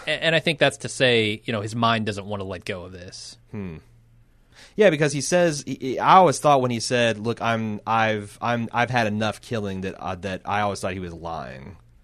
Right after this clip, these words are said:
Speaker 1: Uh-huh.
Speaker 2: in the first time, that that's, like, that's something he wants to be true, but if he ever gets his hands on his wife's killer, it's gonna be go time. Um, I don't know. That's, I
Speaker 1: Yeah,
Speaker 2: thought
Speaker 1: it's,
Speaker 2: both
Speaker 1: it's
Speaker 2: of those things, the atomic bomb and those two paths, I was trying to figure out what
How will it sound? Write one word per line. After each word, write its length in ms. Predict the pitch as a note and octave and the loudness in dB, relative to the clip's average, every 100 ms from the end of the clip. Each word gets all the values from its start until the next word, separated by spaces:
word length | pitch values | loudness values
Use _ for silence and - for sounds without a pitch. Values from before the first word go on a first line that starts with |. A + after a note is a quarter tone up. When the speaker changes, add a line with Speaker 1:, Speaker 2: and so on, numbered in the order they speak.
| - | -10
Speaker 1:
Uh-huh. 200 | G2+ F#2+ | -8 -8
Speaker 2:
in 40 | F#2+ | -10
the 60 | |
first 300 | - G2 - | -6 -6 -6
time, 140 | F2+ E2 | -8 -8
that 120 | F2 | -6
that's, 260 | F#2+ F2 | -6 -4
like, 160 | G2 F2 | -6 -6
that's 200 | F#2+ F#2 | -6 -6
something 260 | F#2+ F2+ F2 | -8 -8 -10
he 140 | F#2 | -10
wants 320 | E2+ G2 G#2+ | -6 -4 -6
to 80 | - | -8
be 120 | B2+ | -8
true, 380 | A#2+ C#3 C3 B2+ | -8 -6 -4 -4
but 140 | G#2 | -4
if 160 | F2 F2 | -6 -6
he 120 | G2+ | -6
ever 140 | G2+ G2 | -6 -6
gets 220 | F#2+ F#2+ | -10 -8
his 260 | F#2 F2 | -10 -8
hands 300 | G#2+ F#2+ F#2 | -8 -8 -8
on 100 | F#2 | -10
his 140 | E2+ E2+ | -10 -10
wife's 200 | E2 - | -12 -10
killer, 440 | A2+ F2+ D#2 D2+ - _ _ - | -8 -8 -8 -12 -16 _ _ -16
it's 140 | F#2+ | -12
gonna 160 | F#2+ E2+ | -8 -10
be 100 | - | -10
go 200 | F2+ E2+ | -8 -8
time. 420 | - - - - - _ _ _ _ - | -10 -16 -18 -20 -20 _ _ _ _ -12
Um, 560 | F2 F2 E2+ D#2+ D#2 D2+ _ _ _ | -8 -6 -6 -8 -12 -16 _ _ _
I 120 | C3 | 0
don't 80 | C#3 | 0
know. 100 | A#2 | 2
That's, 260 | G#2 A2+ - | 0 -2 -2
I 100 | C#3 | 0
Speaker 1:
Yeah, 80 | C#3 | 2
Speaker 2:
thought 140 | A#2+ | 2
Speaker 1:
it's, 100 | G#2+ | 2
Speaker 2:
both 120 | B2 B2+ | 2 0
Speaker 1:
it's 80 | C3 | 0
Speaker 2:
of 60 | |
those 180 | A#2+ A2+ | -2 -4
things, 260 | - A#2 F#2 | -4 -6 -6
the 80 | G2 | -8
atomic 380 | - A#2 A2 | -4 -4 -4
bomb 280 | G#2+ G#2 G2+ | -4 -4 -4
and 80 | F#2+ | -6
those 180 | G2+ G2 | -6 -8
two 340 | - - G#2 G2 | -10 -10 -8 -8
paths, 500 | - G#2 G#2 G2 G2+ | -6 -2 0 -2 -4
I 20 | |
was 100 | F2 | -8
trying 180 | - G2+ | -6 -6
to 40 | |
figure 240 | F#2 G2+ G2+ | -6 -6 -4
out 140 | F#2 | -4
what 240 | F#2 G2+ | -4 -6